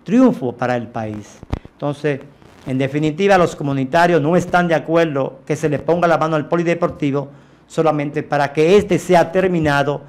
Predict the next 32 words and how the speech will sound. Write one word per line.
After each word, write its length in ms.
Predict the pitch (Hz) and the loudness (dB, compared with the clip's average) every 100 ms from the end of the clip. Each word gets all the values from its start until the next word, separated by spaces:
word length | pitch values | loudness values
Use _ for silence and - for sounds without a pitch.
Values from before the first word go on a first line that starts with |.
| - _ - | -20 _ 0
y 120 | 175 | 4
no 180 | 180 233 | 6 6
se 140 | 226 | 6
oponen 480 | 202 - 196 202 175 | 4 4 4 4 2
a 60 | 147 | 2
los 120 | 139 | 0
apartamentos 600 | 139 131 127 139 143 147 | 0 -2 -2 -4 -4 -2
per 180 | 147 123 | -2 -4
se, 460 | - 143 131 104 - - _ _ _ | -4 -2 -2 -4 -16 -20 _ _ _
sino 720 | - - 196 175 175 180 180 - _ - | -10 -2 0 2 0 0 -4 -14 _ -4
que 180 | 170 | -2
se 180 | 165 170 | -2 -2
transparentice 1040 | 160 160 147 156 151 147 - 220 - 165 160 | 0 0 0 0 0 -2 -4 -6 -4 -6 0
qué 180 | 208 | 2
obras 460 | 202 220 202 170 - | 6 6 6 2 0
es 140 | 165 | -4
que 80 | 156 | -2
el 100 | 170 | 0
gobierno 360 | 175 175 170 165 | 0 0 0 0
quiere 160 | 170 | -2
hacer, 380 | 170 151 147 147 147 _ _ _ _ | -2 -2 -4 -4 -12 _ _ _ _
que 160 | - 143 | -4 2
no 80 | |
afecte 440 | 180 180 180 180 180 | 2 2 0 0 2
a 40 | |
los 160 | 175 165 | 2 2
ríos 360 | 147 147 143 - | 0 0 -2 -4
y 100 | 180 | -6
que 160 | 196 196 | 0 2
tome 240 | 185 233 | 4 6
en 120 | 233 190 | 4 2
cuenta 640 | 190 214 185 - 135 135 | 2 4 2 0 -6 -6